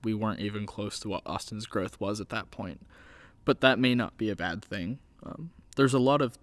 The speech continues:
data for you to look through in this article. Um, so if you do want to see the data points that we talk about when we read this, go ahead and check out the full article on the website, and you can click in to listen to that interview,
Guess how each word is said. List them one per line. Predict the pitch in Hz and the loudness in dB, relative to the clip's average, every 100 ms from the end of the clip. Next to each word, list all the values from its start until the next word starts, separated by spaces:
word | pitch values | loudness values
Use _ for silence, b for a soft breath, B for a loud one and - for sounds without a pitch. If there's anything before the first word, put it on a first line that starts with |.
| - | 0
data | 113 113 110 | 2 4 0
for | - | -2
you | 107 104 | -4 -2
to | - | -4
look | 90 107 - | -4 -4 -6
through | - 120 127 | -4 0 0
in | 127 | -2
this | 135 - | -4 -4
article. | 147 170 - 185 202 - - | -4 -4 -6 -8 -8 -14 -12
Um, | 113 127 135 | -10 -8 -6
so | - | -2
if | 127 - | 0 2
you | 120 | 2
do | 139 143 | 4 6
want | 120 | 4
to | 110 | 0
see | - | 0
the | 113 104 | -2 -2
data | 104 104 | -4 -4
points | - 107 - - | -6 -8 -8 -8
that | 95 | -6
we | 98 | -6
talk | - 92 - | -6 -8 -8
about | - 95 - | -6 -6 -6
when | 107 | -6
we | 110 | -6
read | 98 107 - | -6 -8 -6
this, | 147 - - - | -8 -6 -10 -10
go | - 120 | -2 0
ahead | 139 | 2
and | 135 113 | 0 0
check | 127 123 | 0 2
out | 110 - | 0 -2
the | 101 | -8
full | - 107 - | -4 -2 -2
article | 95 104 131 123 | -4 -4 0 0
on | 117 110 | 0 -2
the | 104 | -4
website, | 104 - - 185 - B B B B | -4 -6 -4 -4 -6 B B B B
and | 123 | 2
you | 117 | 2
can | - 120 | 2 -2
click | - 127 113 | 0 0 2
in | 107 101 | 0 -2
to | 98 | -2
listen | 104 - 107 | 0 0 -2
to | 107 | -4
that | 104 98 | -6 -2
interview, | 127 123 113 107 104 101 | 2 4 4 0 0 -2